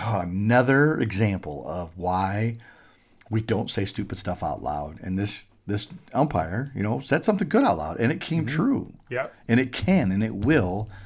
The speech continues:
Speaker 1: if you keep saying good stuff out loud. So.
Speaker 2: And, and it can happen on the flip side, too.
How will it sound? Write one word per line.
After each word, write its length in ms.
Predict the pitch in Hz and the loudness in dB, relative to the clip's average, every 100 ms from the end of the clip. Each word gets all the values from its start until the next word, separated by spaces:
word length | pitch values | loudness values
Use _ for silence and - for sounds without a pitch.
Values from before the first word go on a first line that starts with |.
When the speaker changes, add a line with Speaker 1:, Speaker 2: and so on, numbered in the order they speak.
| - - - | -18 -10 4
Speaker 1:
if 240 | 120 117 | 4 6
you 140 | 107 | 2
keep 320 | 101 - 120 - | 0 -2 -4 -2
saying 280 | 101 92 | 0 0
good 140 | 90 95 | -2 -8
stuff 240 | - - | -10 -10
out 140 | - - | -10 -12
loud. 160 | - - | -14 -12
So. 120 | - | -2
Speaker 2:
And, 200 | 208 202 - - | 0 0 0 0
and 100 | 214 | 2
it 80 | |
can 120 | 226 226 | 2 0
happen 260 | 214 180 | 0 0
on 80 | 151 | 0
the 80 | 123 | -2
flip 260 | - 170 | -2 -4
side, 340 | - 135 113 104 | -2 -4 -4 -6
too. 420 | - 175 135 113 | -6 -2 -2 -4